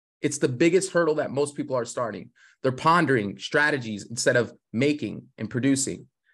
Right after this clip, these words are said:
They're debating what's going to happen, what people are going to think, when they haven't even looked at what's in front of them yet. So just get started, be yourself, and do it for long enough to become relevant. So do me a favor right now and just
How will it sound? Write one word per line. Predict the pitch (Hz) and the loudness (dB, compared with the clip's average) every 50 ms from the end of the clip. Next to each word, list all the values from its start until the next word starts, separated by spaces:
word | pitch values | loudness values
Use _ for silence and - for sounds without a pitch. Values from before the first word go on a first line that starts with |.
| _ _ _ | _ _ _
They're | 127 139 | 2 4
debating | 139 151 143 123 156 165 180 170 147 127 110 - | 6 6 6 6 6 6 6 4 2 0 0 0
what's | 101 135 - - - | 0 0 0 0 0
going | - 156 147 143 139 | 2 2 2 2 0
to | 139 131 | -6 -8
happen, | 123 127 135 139 135 110 101 98 | -8 -8 -8 -8 -8 -6 -2 0
what | 117 131 131 - | 0 0 0 0
people | - 160 - 151 | -2 0 4 4
are | 147 127 | 4 4
going | 139 135 123 | 4 2 0
to | 113 120 | 0 -2
think, | - 147 139 107 - - _ _ _ _ _ | -2 -4 -4 -4 -6 -10 _ _ _ _ _
when | - 123 | -2 -2
they | 147 - | -2 0
haven't | - - 165 175 190 190 | 0 0 0 0 -2 -2
even | 180 175 165 139 | -2 0 0 2
looked | 147 170 170 - | 0 0 0 -2
at | 151 127 127 | -4 -4 -4
what's | 139 143 - | -4 -6 -4
in | 131 117 | -6 -8
front | - - 175 202 208 | -4 -2 0 0 2
of | 139 | 0
them | 113 104 101 | -2 -2 -4
yet. | 104 98 - - _ _ _ _ _ _ _ _ _ _ _ _ _ _ _ _ _ _ _ - | -6 -8 -10 -12 _ _ _ _ _ _ _ _ _ _ _ _ _ _ _ _ _ _ _ -4
So | - 156 | 0 0
just | 143 127 151 185 202 208 | 2 4 4 2 4 4
get | 220 208 196 | 2 0 2
started, | - - - 123 127 156 170 - 170 123 - - | 0 2 2 4 4 2 0 -2 -6 -8 -8 -4
be | 143 | -2
yourself, | 151 165 160 - - 143 139 - - - - _ _ _ _ _ _ | 0 0 0 0 0 0 0 -2 -4 -8 -12 _ _ _ _ _ _
and | - 147 143 123 | -4 -2 0 2
do | 170 190 202 | 2 2 2
it | 202 | 2
for | - 185 | -2 -4
long | 147 131 135 156 160 156 | 0 2 2 2 2 0
enough | 151 143 131 - | -4 -8 -10 -10
to | 139 | -10
become | 123 131 127 135 131 117 113 | -10 -8 -6 -4 -2 0 2
relevant. | 139 147 135 113 95 98 - - - _ _ _ _ _ _ _ _ _ _ _ _ _ _ _ _ | 2 2 0 0 -2 -4 -8 -10 -14 _ _ _ _ _ _ _ _ _ _ _ _ _ _ _ _
So | - - 143 | -4 -2 0
do | 123 120 160 175 | 2 2 2 2
me | 196 | 2
a | 196 185 | 2 2
favor | 196 185 170 156 135 | 0 0 0 0 0
right | 113 117 143 160 165 | 2 2 2 2 0
now | - 143 147 151 139 | -2 -2 -2 -2 -4
and | 139 127 | -6 -8
just | 113 113 - - - _ | -10 -10 -10 -12 -12 _